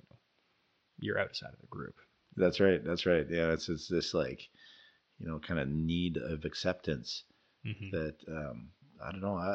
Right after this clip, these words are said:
Speaker 2: I, I, I fear for that time for my kids, 'cause it's like, you know, you want, o-, obviously you, you want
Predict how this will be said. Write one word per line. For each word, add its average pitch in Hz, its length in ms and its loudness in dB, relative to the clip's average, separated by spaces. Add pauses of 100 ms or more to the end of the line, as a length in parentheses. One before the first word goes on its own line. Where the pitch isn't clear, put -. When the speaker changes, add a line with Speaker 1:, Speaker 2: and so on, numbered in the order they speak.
(280)
Speaker 2:
I, - 60 -2 (320)
I, - 160 6
I 151 60 6
fear 190 260 2
for 135 140 -2
that 104 200 2
time 90 220 2
for - 120 -8
my 85 160 -2
kids, 80 300 -6
'cause - 260 -8
it's - 200 -10
like, 85 340 -6 (540)
you 98 80 -8
know, 92 80 2
you 90 160 4
want, 90 220 4
o-, 85 320 4
obviously 85 340 -2
you, 76 220 -4 (180)
you 87 160 -2
want 80 360 -2